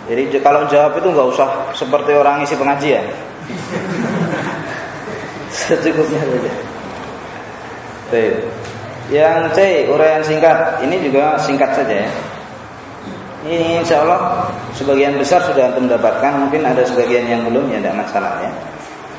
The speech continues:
Bisa untuk ngetes ya kan. Ini kan persiapan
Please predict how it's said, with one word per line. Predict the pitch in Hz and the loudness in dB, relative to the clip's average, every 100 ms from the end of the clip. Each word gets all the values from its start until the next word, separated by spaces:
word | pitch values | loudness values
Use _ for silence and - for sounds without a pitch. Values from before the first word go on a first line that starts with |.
| 151 147 - - - - - | -14 -14 -16 -16 -16 -16 -14
Bisa | - 107 101 101 | -8 -2 -2 2
untuk | 104 101 - - - - - | 2 2 0 -6 -8 -12 -8
ngetes | 104 98 98 - | -4 -4 -4 -6
ya | - | -8
kan. | - - - - - - - | -8 -10 -12 -14 -14 -14 -6
Ini | 113 | -4
kan | 113 | -2
persiapan | 113 110 117 104 117 | -2 0 0 2 2